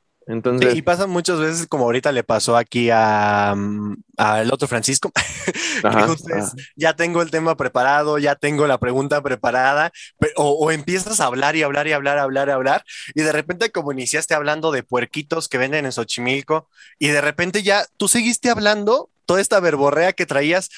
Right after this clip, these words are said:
Speaker 2: y estás
Speaker 1: Y se
Speaker 2: hablando
Speaker 1: va.
Speaker 2: de, no, y entonces Vania tenía que la cabeza negra, y llega un punto que tu cerebro dice como de,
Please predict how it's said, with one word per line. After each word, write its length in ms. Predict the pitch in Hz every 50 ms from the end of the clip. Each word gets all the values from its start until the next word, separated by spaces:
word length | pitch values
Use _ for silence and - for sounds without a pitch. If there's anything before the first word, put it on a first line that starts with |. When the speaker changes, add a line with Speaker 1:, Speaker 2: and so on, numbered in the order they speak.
| - - _
Speaker 2:
y 60 | - 147
estás 200 | 143 160 165 165
Speaker 1:
Y 40 |
se 60 | 175 175
Speaker 2:
hablando 340 | 165 165 165 170 160 -
Speaker 1:
va. 60 | 165 233
Speaker 2:
de, 160 | 147 147 143
no, 160 | 165 185 190
y 120 | 170 156
entonces 580 | 147 147 143 160 170 170 - 190 185 180 - - - - - _
Vania 340 | - 135 143 160 180 190 185
tenía 240 | - 151 143 151 156
que 80 | - 175
la 80 | 175
cabeza 380 | - 143 135 139 139 - 165 156
negra, 340 | 156 151 156 156 190 208 - _ _
y 100 | - 156
llega 220 | 156 180 180 185 202
un 80 | 190
punto 240 | 170 170 147 190 175
que 80 | - 160
tu 160 | - 135 123
cerebro 340 | - 135 131 139 147 151 151
dice 260 | 147 143 - 160 151
como 240 | - 123 120 117 117
de, 200 | 117 113 110 -